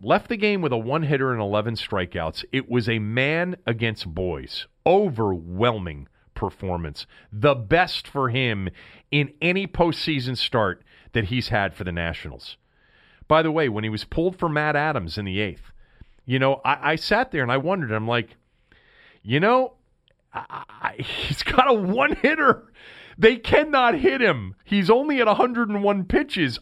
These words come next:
I know it's a one nothing lead, but when Taylor got out to lead off the eighth, I thought there was a chance, but, you know, Matt Adams was already up. And at that point, I was not questioning Davey Martinez.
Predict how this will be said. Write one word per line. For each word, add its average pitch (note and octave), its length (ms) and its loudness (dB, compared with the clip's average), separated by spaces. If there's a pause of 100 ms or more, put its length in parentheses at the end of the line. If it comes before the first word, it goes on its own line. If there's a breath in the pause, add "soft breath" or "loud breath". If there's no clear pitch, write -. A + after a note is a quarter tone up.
I E3+ 140 6
know G#3 360 2
it's - 160 -4
a G#3+ 60 4
one F#3+ 400 0
nothing F#3 420 0
lead, G#3+ 360 -2 (280 loud breath)
but F3+ 200 4
when F3 180 2
Taylor D4 480 2
got E3 460 2
out F#3 340 2
to D#3+ 140 2
lead F#3 280 -2
off D#3+ 220 0
the D3 180 0
eighth, E3+ 420 -4 (520 loud breath)
I A3+ 180 6
thought D#4+ 360 2
there C4 100 -2
was A3+ 220 -2
a F#3+ 60 0
chance, A3 600 -4
but, D3 300 -2
you F3 100 2
know, D#3+ 240 2
Matt F3 320 4
Adams D3 340 0
was G#2+ 140 -4
already F#2 400 -2
up. - 240 -6 (640 soft breath)
And G3 280 4
at F#3+ 140 2
that C#4+ 220 2
point, B3 300 -2
I - 120 4
was A#3 180 -4
not A3 180 -2
questioning F#3 640 -2 (120)
Davey C#3 300 2
Martinez. B2+ 640 -2